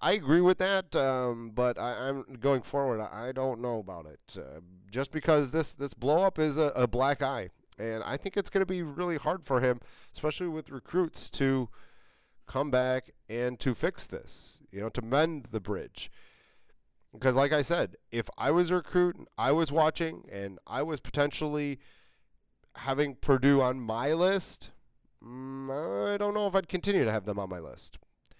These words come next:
because I want a coach that supports me. And it seems as if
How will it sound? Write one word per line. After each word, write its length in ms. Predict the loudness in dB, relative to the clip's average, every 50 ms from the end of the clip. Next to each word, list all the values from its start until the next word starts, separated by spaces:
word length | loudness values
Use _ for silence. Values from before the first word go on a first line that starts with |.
| _ _ _ _ _ _ _ _ _ _ -10
because 680 | -10 -2 2 4 4 6 4 2 0 -2 -8 -14 -16 -18 -20 -20 -20 _ -20 -20 -12 _
I 60 | -4
want 200 | -2 0 0 0
a 40 | 2
coach 280 | 4 4 4 4 4 2
that 140 | 2 2 2
supports 460 | 0 -2 2 2 2 2 2 -2 -4
me. 200 | -6 -6 -6 -6 -12 -20 _ _ _ -20 _ _ -8
And 400 | -6 -4 -4 -4 -6 -8 -12 -14 -18 _ _ -6
it 160 | -4 -4 -4
seems 280 | -2 -2 -4 -4 -4 -6
as 120 | -4 -2 0
if 280 | 0 0 0 -4 -12